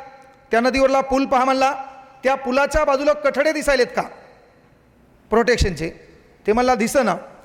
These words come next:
"काहीच नाही," म्हणला, "कठडे गायब केले, घर बांधलं." शिकला आपला नेता,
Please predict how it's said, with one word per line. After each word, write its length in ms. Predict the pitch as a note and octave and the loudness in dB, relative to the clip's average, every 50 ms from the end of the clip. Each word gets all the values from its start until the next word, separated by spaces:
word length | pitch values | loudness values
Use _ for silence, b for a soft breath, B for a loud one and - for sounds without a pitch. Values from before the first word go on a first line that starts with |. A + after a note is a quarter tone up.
| - - - - - | -20 -20 -10 -4 -2
"काहीच 140 | C4+ C#4+ | 0 0
नाही," 140 | C#4 C#4+ C#4+ | 0 0 -2
म्हणला, 180 | C4+ C4+ C4 B3+ | 0 0 0 0
"कठडे 380 | B3+ C4 B3+ - B3+ C4+ C4+ | 0 0 0 0 2 2 2
गायब 220 | C4 B3 B3 C4 C4 - | 2 2 0 -2 -2 -4
केले, 200 | - C#4 C#4 C4+ F#3+ - - - - - - - | -2 0 0 0 0 -2 -6 -18 -20 -20 -10 -4
घर 160 | F#3 A#3+ C4 | 0 0 2
बांधलं." 320 | A3+ G#3 F#3+ F3 E3 E3 D#3+ - - - - - - _ _ _ _ _ _ _ _ _ _ _ _ _ _ _ - - - | 2 0 -2 -2 -4 -8 -8 -10 -14 -20 -20 -20 -20 _ _ _ _ _ _ _ _ _ _ _ _ _ _ _ -20 -10 -6
शिकला 280 | - D#4 - D#4 C#4+ | -4 -2 0 0 0
आपला 200 | B3+ A#3+ A#3+ A#3+ | 0 0 -2 -2
नेता, 280 | A3+ A3 G#3+ - A3 | -2 -2 -4 -4 -6